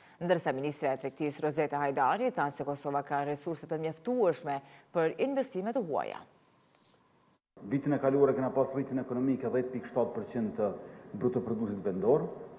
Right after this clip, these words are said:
Speaker 2: ndërka që këtë vit do ta kemi katër përqind pasi që të hiqet, ë, inflacioni. Pra, sa i përket investimet huaja direkte, rritje njëzet e dy përqind e kemi bë katërdhjetë e shtatë përqind, sa i përket eksporteve,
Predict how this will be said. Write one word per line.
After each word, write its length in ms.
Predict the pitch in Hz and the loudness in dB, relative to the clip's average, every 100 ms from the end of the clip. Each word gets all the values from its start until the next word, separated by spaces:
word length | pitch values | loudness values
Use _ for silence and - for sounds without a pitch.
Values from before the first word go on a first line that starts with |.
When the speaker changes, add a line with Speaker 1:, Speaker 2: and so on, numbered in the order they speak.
| - - - - - 113 | -20 -20 -20 -20 -8 0
Speaker 2:
ndërka 300 | 123 135 123 | 4 4 4
që 80 | - | 4
këtë 160 | 147 | 4
vit 160 | 147 123 | 4 4
do 80 | 127 | 4
ta 80 | |
kemi 240 | - 151 131 | 6 4 4
katër 400 | - 160 160 120 | 6 6 6 0
përqind 540 | 131 - 170 156 - | -2 -2 -2 -2 2
pasi 240 | 143 135 - | 2 2 -2
që 160 | 123 | -6
të 160 | - 110 | -6 -2
hiqet, 440 | 131 - 120 - - | -2 -2 -4 -6 -6
ë, 200 | 107 104 101 - - | 0 0 -2 -8 -4
inflacioni. 640 | 120 - 101 - 95 80 - - - - - - - | -4 0 -2 -2 -8 -10 -14 -16 -18 -18 -20 -20 0
Pra, 160 | 139 143 | 4 6
sa 160 | 151 | 4
i 40 | - | 2
përket 320 | 139 165 170 | 2 0 2
investimet 540 | 165 147 - 170 156 - | 2 2 0 2 2 6
huaja 160 | 151 143 | 8 8
direkte, 480 | 139 131 131 - 190 190 - - - - - 120 | 10 10 8 6 2 2 -6 -12 -14 -16 -8 -2
rritje 400 | 117 170 - 147 | 2 2 4 6
njëzet 380 | 147 147 143 | 6 4 0
e 0 | 131 | 0
dy 100 | 117 | 2
përqind 460 | 135 - 151 135 127 | 2 2 4 4 2
e 60 | - | 0
kemi 240 | 127 120 | 2 4
bë 220 | 107 98 - | 4 0 0
katërdhjetë 320 | 131 151 165 | -2 0 -2
e 60 | - | 4
shtatë 220 | 165 165 | 2 2
përqind, 460 | 160 175 175 160 - - - - | -4 -2 -2 -4 -12 -18 -20 0
sa 160 | 156 | 4
i 60 | 139 | 4
përket 320 | 135 127 160 | 4 0 2
eksporteve, 760 | 143 - - 151 170 170 151 | 2 2 0 4 4 4 6